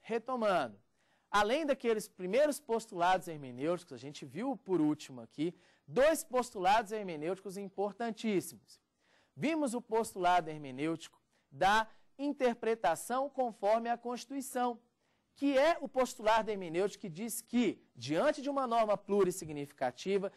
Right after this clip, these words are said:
se pudermos salvar essa norma, devemos salvar. Se tem, se essa norma tem um sentido que é constitucional e um sentido que não é constitucional,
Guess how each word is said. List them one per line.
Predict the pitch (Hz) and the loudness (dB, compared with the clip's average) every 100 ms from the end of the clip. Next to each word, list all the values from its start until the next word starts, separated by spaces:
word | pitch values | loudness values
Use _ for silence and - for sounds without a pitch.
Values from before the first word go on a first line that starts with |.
| _ - | _ -12
se | - | -8
pudermos | 220 226 196 262 240 - | -4 0 2 2 0 -2
salvar | - 240 147 175 254 | 2 2 4 4 4
essa | 254 226 - | 4 0 -2
norma, | 185 170 180 196 208 - - | 0 2 2 2 -4 -6 -4
devemos | 180 233 202 190 185 | 0 0 -2 -10 -2
salvar. | 254 254 226 220 - - - | 0 2 4 2 0 -12 -12
Se | - 269 | -6 -4
tem, | 302 311 285 - | -2 -4 -6 -8
se | - | -4
essa | 254 262 | -2 -2
norma | 262 262 247 | -2 -4 -4
tem | 254 | -6
um | 254 | -8
sentido | 247 220 - 262 247 | -10 -12 -10 -8 -8
que | 233 | -4
é | 220 | -4
constitucional | 220 202 185 220 180 175 139 - _ - | -6 -12 -10 -6 0 2 2 -2 _ -12
e | 175 | -8
um | - | -6
sentido | 214 196 180 156 | -8 -6 -6 -6
que | - | -8
não | 185 269 247 | -6 0 4
é | 202 | 4
constitucional, | 208 - 170 - 143 135 127 185 214 - | 4 -2 -10 -12 -14 -10 -2 2 4 2